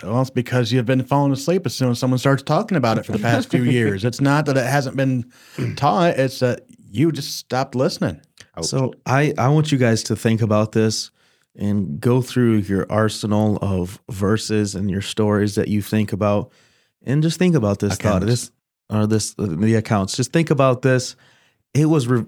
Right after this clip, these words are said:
Speaker 2: not re-, I guess it was revealed to me that in a lot of the situations where God's favor r-, laid rest upon somebody, he first had to say, "Fear not." Just like when he came to Mary as a virgin, he,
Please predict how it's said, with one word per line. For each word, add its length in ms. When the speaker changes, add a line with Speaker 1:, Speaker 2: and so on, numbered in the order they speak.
Speaker 2:
not 280
re-, 300
I 160
guess 220
it 100
was 200
revealed 460
to 100
me 320
that 320
in 120
a 60
lot 220
of 60
the 80
situations 920
where 360
God's 480
favor 680
r-, 100
laid 420
rest 460
upon 340
somebody, 680
he 200
first 420
had 140
to 60
say, 260
"Fear 320
not." 340
Just 240
like 180
when 120
he 60
came 340
to 320
Mary 380
as 120
a 60
virgin, 440
he, 280